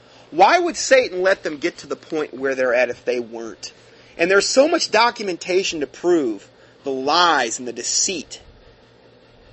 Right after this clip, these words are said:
of, of virtually all of these large ministries. Why would, why would that be a surprise? Knowing the times, day and times we're moving into.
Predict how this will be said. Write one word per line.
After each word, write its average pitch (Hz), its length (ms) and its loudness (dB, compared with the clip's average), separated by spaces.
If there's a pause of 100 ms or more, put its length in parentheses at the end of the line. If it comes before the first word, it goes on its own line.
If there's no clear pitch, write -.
(240)
of, 143 260 2
of 139 280 4
virtually 156 600 2
all 202 300 6
of 139 140 -2
these 123 280 -12
large 147 380 2
ministries. 143 560 -4
Why 160 260 4
would, 254 280 0
why 185 240 2
would 214 220 -2 (340)
that 180 240 2
be 185 100 -4
a 147 40 -2
surprise? 147 840 -10 (340)
Knowing 220 540 2
the 190 60 -4
times, 180 440 -4
day 170 220 -2
and 160 80 -6
times 156 320 -8
we're 151 80 -10
moving 143 320 -8
into. 135 420 -14